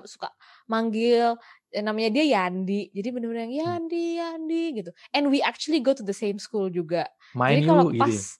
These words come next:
Speaker 1: heeh, main segala macam. Kadang-kadang dia main rumah, ke rumah gue atau gue main ke rumah dia. Dan even in the, apa ya, kalau misalnya pas gue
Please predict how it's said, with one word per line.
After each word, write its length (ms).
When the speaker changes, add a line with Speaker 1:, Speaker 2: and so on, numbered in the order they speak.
Speaker 1:
heeh, 400
main 340
segala 260
macam. 300
Kadang-kadang 380
dia 80
main 160
rumah, 180
ke 140
rumah 180
gue 300
atau 220
gue 160
main 100
ke 100
rumah 200
dia. 280
Dan 240
even 560
in 240
the, 200
apa 160
ya, 120
kalau 220
misalnya 560
pas 160
gue 320